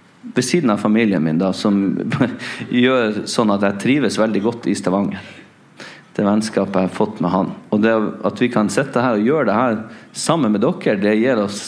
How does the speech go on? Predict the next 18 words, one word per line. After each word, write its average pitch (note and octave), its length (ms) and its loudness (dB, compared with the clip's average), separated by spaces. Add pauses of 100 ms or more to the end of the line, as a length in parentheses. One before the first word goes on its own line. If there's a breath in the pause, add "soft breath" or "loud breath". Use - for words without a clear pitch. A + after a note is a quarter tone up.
(260)
og - 160 0
jeg G#2+ 140 4
vet C#3 240 2
det G#2+ 100 4
gir A2 160 4
han, E3+ 240 0
og A2+ 80 2
det G2 140 4
gir G#2 100 2
i G2+ 60 -2
hvert G#2+ 160 0
fall F#2+ 100 0
meg G2 240 0
en F2+ 160 0
veldig, G2+ 320 0
veldig F#2 240 0
stor F2 380 -2 (420 loud breath)
varme G2+ 640 0